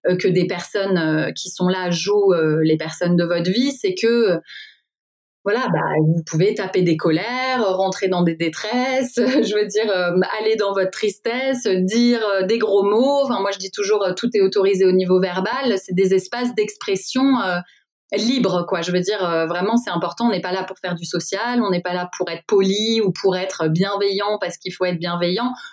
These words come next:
Non, on est là pour bosser et allons-y, euh, allons-y gaiement, quoi. Sortons, euh,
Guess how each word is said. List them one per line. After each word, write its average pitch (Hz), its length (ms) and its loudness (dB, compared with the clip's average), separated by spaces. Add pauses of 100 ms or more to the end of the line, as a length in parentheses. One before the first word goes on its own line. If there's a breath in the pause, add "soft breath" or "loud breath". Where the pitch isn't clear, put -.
(180 loud breath)
Non, 226 240 2
on 160 140 4
est 160 80 4
là 190 180 -2
pour 180 160 2
bosser 233 760 2
et 175 160 0
allons-y, 202 640 2
euh, 165 240 2
allons-y 175 400 -2
gaiement, 240 340 4
quoi. 170 160 -4
Sortons, 226 580 0 (120)
euh, 165 80 -2